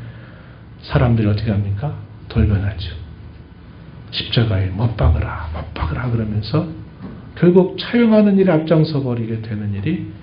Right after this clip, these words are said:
있게 되었다는 겁니다. 그러니까 유다, 유다 역사 말기 이후에도 그런 태도를 가지고 있는 거죠.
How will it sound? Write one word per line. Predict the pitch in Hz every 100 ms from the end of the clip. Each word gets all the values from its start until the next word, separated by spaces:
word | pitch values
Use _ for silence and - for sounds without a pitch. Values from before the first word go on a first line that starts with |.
| - - - -
있게 | 113 113
되었다는 | 110 107 104 104 98
겁니다. | 95 101 - - - - - - - - -
그러니까 | 185 170 139
유다, | 156 180 175 175 175 175 175 - - -
유다 | 160 170 165 165 165 151
역사 | 143 - 156
말기 | 147 131 123 123 139
이후에도 | 123 131 123 113 113 160 160 - 180 185
그런 | 233 240 226
태도를 | 214 208 185 180
가지고 | - 123 131 139
있는 | 104 107
거죠. | 101 -